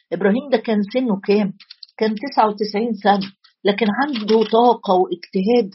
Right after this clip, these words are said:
جري، جري عليهم وقابلهم و-، واستقبلهم. هنا لوط واضح إن هو إيه يعني، قام يا دوب كده من مكانه. وكلمة سجد بوجهه إلى الأرض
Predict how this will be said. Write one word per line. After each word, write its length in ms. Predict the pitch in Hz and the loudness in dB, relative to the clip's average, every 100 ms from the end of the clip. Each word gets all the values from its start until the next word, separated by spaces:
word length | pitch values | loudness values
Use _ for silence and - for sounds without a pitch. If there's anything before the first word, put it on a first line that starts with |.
| 165 | -2
جري، 580 | 214 302 311 247 190 - _ _ _ | 2 4 2 0 0 -6 _ _ _
جري 380 | 185 254 359 269 190 | 0 4 4 2 0
عليهم 420 | 185 240 247 208 | 2 4 4 4
وقابلهم 640 | 185 - 175 233 214 190 180 | 2 0 0 2 2 -2 -4
و-، 360 | 170 170 156 | -6 -8 -8
واستقبلهم. 840 | 165 - 190 180 160 240 214 208 196 - - - | -10 -4 -2 -2 0 0 0 -2 -6 -12 -20 -14
هنا 380 | 339 302 269 247 | -6 -2 0 0
لوط 400 | 247 294 277 262 | -2 -2 -4 -2
واضح 400 | 247 269 254 233 | 2 2 2 -4
إن 120 | 208 | -6
هو 280 | 208 247 247 | -4 -2 -2
إيه 240 | 220 240 220 | 0 0 0
يعني، 460 | 226 220 214 208 - _ _ - 247 - 262 - | -2 -2 -6 -8 -12 _ _ -12 -10 -10 -6 0
قام 420 | 302 214 220 208 - | 2 4 2 -2 -2
يا 340 | 240 254 254 262 | 0 4 2 4
دوب 260 | 247 196 | 2 0
كده 220 | - 247 220 | -2 -2 0
من 120 | 202 196 | -2 -4
مكانه. 360 | - 165 160 | -6 -8 -8
وكلمة 440 | 196 214 359 349 247 - | -8 -4 -4 -4 -10 -4
سجد 380 | 277 233 226 180 | -2 0 0 0
بوجهه 400 | 196 247 - 208 | 2 2 2 0
إلى 140 | 196 196 | 2 -2
الأرض 400 | 185 226 233 | 0 2 2